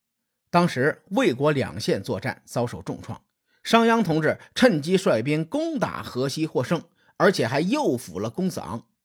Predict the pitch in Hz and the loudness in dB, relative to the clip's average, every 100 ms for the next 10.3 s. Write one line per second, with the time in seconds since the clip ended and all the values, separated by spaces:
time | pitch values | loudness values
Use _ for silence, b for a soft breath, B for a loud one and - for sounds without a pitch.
0 | _ _ _ _ _ - - 262 240 151 | _ _ _ _ _ -4 2 4 4 0
1 | 139 147 - B B B 160 131 - 349 | 0 -2 -4 B B B 2 2 2 2
2 | 240 170 180 127 160 147 - 269 135 107 | 2 2 2 2 2 0 2 2 4 2
3 | 127 147 139 104 120 123 b b - - | 0 0 -4 -2 -2 -4 b b -6 0
4 | 175 196 202 190 - 196 285 131 104 151 | 2 2 0 -2 -2 -2 0 -2 -2 0
5 | 151 101 147 131 - 65 - 147 - - | 0 0 -2 -4 -4 -10 -4 -4 -4 -8
6 | 127 85 143 - _ _ _ _ _ _ | -6 -4 -6 -8 _ _ _ _ _ _
7 | _ _ _ _ _ _ _ _ 240 247 | _ _ _ _ _ _ _ _ 6 6
8 | 165 139 190 156 143 151 143 139 131 95 | 4 2 2 2 2 0 0 -2 -2 -2
9 | 80 90 135 110 110 98 143 127 127 120 | -6 -6 -4 -2 -4 -4 -2 0 0 -2
10 | 107 95 - | -4 -8 -14